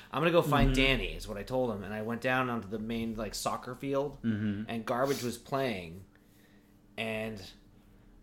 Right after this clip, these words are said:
Speaker 1: I saw these, these high school girls or whatever were trying to get, they were, had the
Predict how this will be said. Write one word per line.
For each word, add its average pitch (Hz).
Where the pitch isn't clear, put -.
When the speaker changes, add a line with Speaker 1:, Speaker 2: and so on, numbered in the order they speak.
Speaker 1:
I 123
saw 143
these, 131
these 120
high 135
school 131
girls 117
or 113
whatever 110
were 107
trying 120
to 113
get, 110
they 113
were, 110
had 120
the 110